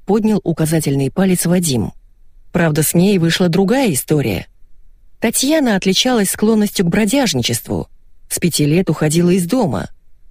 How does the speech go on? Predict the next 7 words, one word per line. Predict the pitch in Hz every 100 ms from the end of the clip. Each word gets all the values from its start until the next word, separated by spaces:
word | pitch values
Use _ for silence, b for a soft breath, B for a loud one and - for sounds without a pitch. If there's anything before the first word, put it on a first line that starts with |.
| -
Мать | 175 180 175
девочки — | 180 302 196 -
алкоголичка, | 165 165 196 277 233 - - 107 - - - -
зарабатывала | 151 170 165 214 220 160 147
на | 147
жизнь | 147 180 170
проституцией. | 160 - 202 247 214 - 107 -